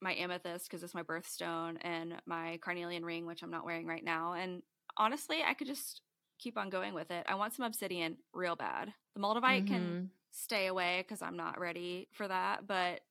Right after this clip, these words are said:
Speaker 1: I'll take some obsidian. That sounds pretty good.
Speaker 2: Yeah.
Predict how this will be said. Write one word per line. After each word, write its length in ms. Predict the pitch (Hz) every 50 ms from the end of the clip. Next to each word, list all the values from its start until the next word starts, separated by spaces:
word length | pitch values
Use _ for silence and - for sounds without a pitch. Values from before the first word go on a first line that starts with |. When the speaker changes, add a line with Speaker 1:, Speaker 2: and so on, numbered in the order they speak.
| _ _ -
Speaker 1:
I'll 140 | 190 220 -
take 240 | - 403 403 -
some 260 | - - 294 277 247 233
obsidian. 760 | 214 - - 202 190 202 233 233 190 180 196 208 240 254 247
That 120 | 240 240
sounds 240 | - - - 254 254
pretty 220 | - 226 196 185
good. 480 | 180 185 175 180 185 202 214 220 254 254 - - - - _ _ _
Speaker 2:
Yeah. 600 | 349 370 381 381 370 370 370 359 359 349 349 349